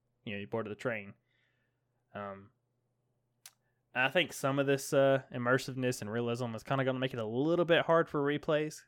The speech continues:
'cause it is a little bit of a labor, 'cause maybe going back through it again, you're gonna be like, "Ah," kinda s-, 'cause it ki-, it, all that stuff really does kinda slow the gameplay down a little bit.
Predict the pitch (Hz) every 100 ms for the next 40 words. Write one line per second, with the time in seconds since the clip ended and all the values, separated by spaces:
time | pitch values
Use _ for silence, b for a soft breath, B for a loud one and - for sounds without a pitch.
0 | _ _ _ _ - 120 117 123 113 -
1 | 117 113 120 120 113 110 113 113 113 110
2 | 107 101 - _ _ _ _ - 127 120
3 | 117 117 113 - 107 110 110 107 107 104
4 | 101 - 143 147 139 131 B B _ _
5 | _ _ _ _ _ _ _ - 151 123
6 | - 160 151 202 - 175 - 156 180 -
7 | 135 127 131 120 120 117 127 110 - 117
8 | 113 117 117 110 110 110 120 110 107 113
9 | 107 113 127 123 135 131